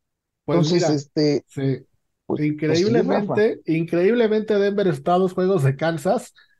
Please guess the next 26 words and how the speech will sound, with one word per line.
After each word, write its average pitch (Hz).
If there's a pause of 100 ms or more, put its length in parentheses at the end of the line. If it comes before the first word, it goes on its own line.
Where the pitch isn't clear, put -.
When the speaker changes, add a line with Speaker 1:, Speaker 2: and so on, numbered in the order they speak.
(260)
Speaker 1:
y 160
el 175
único 240
juego 214
que 214
han 226
jugado 208
entre 190
ellos, 220
Denver 202
lo 156
ganó. 156
<laughs> -
Entonces, 247
Speaker 2:
Sí. 151
Speaker 1:
pues, - (300)
ah, 208
de 180
alguna 214
manera 208
hay 220
una 196
vela 196
prendida 156
por 127
ahí. 110